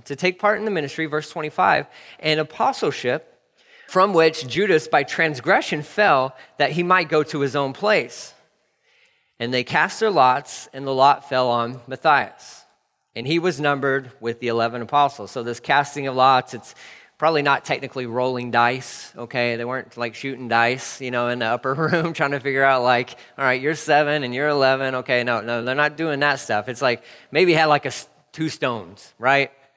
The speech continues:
Put 'em in a hat or something and, you know, and you draw out one and write their names on each stone, and whichever one they draw out, well, that's gotta be the guy, okay? And they're basing that off of, from Proverbs, where it talks about casting lots and making that decision. We just went through the book of Jonah.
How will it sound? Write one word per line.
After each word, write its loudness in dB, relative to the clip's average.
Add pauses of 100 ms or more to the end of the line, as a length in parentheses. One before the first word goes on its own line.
(160)
Put -2
'em -2
in 0
a 0
hat 2
or -4
something -6
and, -8
you -12
know, -4
and -8
you -16
draw 2
out -2
one -6
and -10
write 0
their -6
names -4
on -2
each -8
stone, -4
and -10
whichever -4
one -6 (340)
they -8
draw 2
out, 4
well, -4
that's 0
gotta -2
be -6
the -8
guy, -6 (180)
okay? -4 (240)
And -6
they're -2
basing 2
that 2
off 2
of, -8
from -10
Proverbs, 0
where -10
it -12
talks -8
about -6
casting -8
lots -10
and -18
making -12
that -10
decision. -10 (260)
We -10
just -4
went -4
through -4
the -4
book -4
of -10
Jonah. -4